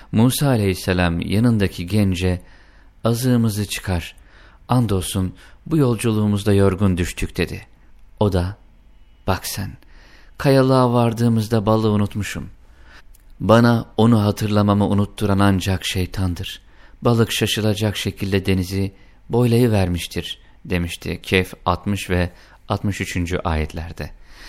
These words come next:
Aslında genç arkadaşı garip şekilde balığın denize aktığını görmüştü fakat unutmuş, Musa aleyhisselama haber verememişti.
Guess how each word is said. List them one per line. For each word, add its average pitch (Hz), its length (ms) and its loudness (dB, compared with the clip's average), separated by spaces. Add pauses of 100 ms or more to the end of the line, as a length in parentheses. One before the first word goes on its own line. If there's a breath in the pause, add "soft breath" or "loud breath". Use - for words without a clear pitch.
(320 loud breath)
Aslında 147 380 0
genç 147 300 2
arkadaşı 120 460 -2
garip 123 300 0
şekilde 101 460 -4
balığın 101 340 0
denize 98 300 0
aktığını 104 320 -2
görmüştü 107 460 -2
fakat 98 440 -4
unutmuş, 107 500 -2 (480 loud breath)
Musa 139 300 0
aleyhisselama 110 640 0
haber 101 300 0
verememişti. 90 720 -2